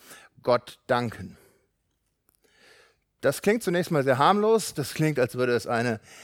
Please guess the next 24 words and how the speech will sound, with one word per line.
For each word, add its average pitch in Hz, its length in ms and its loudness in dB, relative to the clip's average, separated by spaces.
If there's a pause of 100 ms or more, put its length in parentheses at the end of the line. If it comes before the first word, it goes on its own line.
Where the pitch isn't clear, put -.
(200)
erbauliche 123 720 2
Predigt 139 500 -6
werden, 135 380 0
wo 110 80 -4
du 101 100 -2
am 87 80 -4
Ende 113 200 -2
gestärkt 120 580 -2
bist 139 300 -4
und 101 140 -10
glücklich 123 580 -4
und 104 100 -12
zufrieden 151 540 -6
und 113 160 -4
voll 127 240 -2
des 113 160 -12
Dankes 165 340 -2
bist. - 260 -6 (580)
Das 151 180 4
soll 185 180 8
auch 180 140 2
so 185 100 0
sein, 160 500 2 (440)
aber 139 560 2